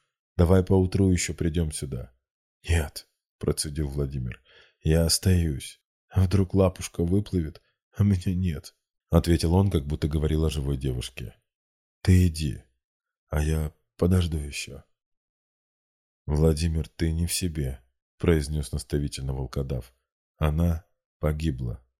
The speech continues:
Ее не вернуть. Говорю, пойдем в тепло». В отчаянии Владимир кинулся на Касьяна и, схватив его за камзол на груди, процедил:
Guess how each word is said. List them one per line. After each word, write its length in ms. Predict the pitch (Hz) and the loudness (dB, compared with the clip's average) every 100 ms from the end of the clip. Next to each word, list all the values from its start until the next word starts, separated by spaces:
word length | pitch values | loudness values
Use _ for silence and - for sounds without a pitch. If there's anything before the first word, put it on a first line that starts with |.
| _ _ _ _ | _ _ _ _
Ее 520 | 76 76 71 78 90 - _ _ _ _ _ _ _ | -4 -2 0 0 -2 -4 _ _ _ _ _ _ _
не 140 | 90 | 4
вернуть. 580 | 85 85 80 73 65 - _ _ _ _ _ | 4 2 0 -4 -8 -14 _ _ _ _ _
Говорю, 340 | 85 82 87 80 | -2 2 2 0
пойдем 440 | 87 82 78 87 | 0 0 0 -2
в 40 | 87 | -2
тепло». 540 | 90 - 82 69 - _ _ _ _ _ | -8 -6 -6 -6 -12 _ _ _ _ _
В 120 | 73 | 2
отчаянии 760 | 80 82 - 98 95 87 78 67 | 4 4 2 2 4 2 0 -4
Владимир 540 | 64 78 85 98 95 | -2 -2 0 2 0
кинулся 500 | - 117 107 95 - | 0 2 4 4 2
на 80 | 90 | 0
Касьяна 680 | 90 85 - 104 110 95 85 | 2 2 2 2 2 2 0
и, 40 | |
схватив 460 | 82 - 90 - 95 | 0 0 0 0 0
его 200 | 87 87 | 2 2
за 120 | 85 | 0
камзол 440 | - 95 98 101 | 0 0 2 2
на 140 | 92 87 | 2 2
груди, 320 | 92 95 104 | 2 2 0
процедил: 600 | 95 90 101 95 104 95 | 0 -2 -2 2 2 2